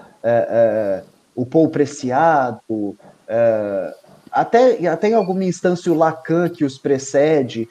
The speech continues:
é, ali dentro do, do movimento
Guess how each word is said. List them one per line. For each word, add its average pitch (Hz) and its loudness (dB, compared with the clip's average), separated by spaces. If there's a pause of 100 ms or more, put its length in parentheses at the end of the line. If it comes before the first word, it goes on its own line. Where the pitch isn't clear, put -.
(400)
é, 120 4
ali 143 4
dentro 175 2
do, 143 2
do 139 0
movimento 143 0